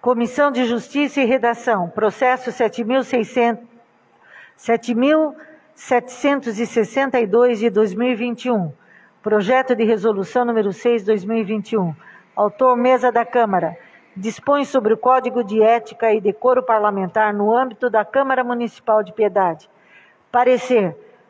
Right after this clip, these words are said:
Após análise ao projeto, opinamos no sentido da legalidade do presente projeto de resolução.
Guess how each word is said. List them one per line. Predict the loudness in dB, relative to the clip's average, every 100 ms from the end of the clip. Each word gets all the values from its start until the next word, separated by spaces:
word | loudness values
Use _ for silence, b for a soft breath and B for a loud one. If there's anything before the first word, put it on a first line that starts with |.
| -6
Após | -4 2 2 2
análise | 2 2 2 0 2
ao | 2
projeto, | 2 2 2 2 0 -2 -4
opinamos | -4 -2 -2 0 0 -2
no | -6
sentido | -6 -10 -8 -4 -2
da | 2 2
legalidade | 2 2 0 0 0 2 2 0 -8
do | -8
presente | -4 -2 0 -2 -4 -4
projeto | -2 0 0 0 -2
de | -4
resolução. | -4 -2 -4 -6 -6 -4 -4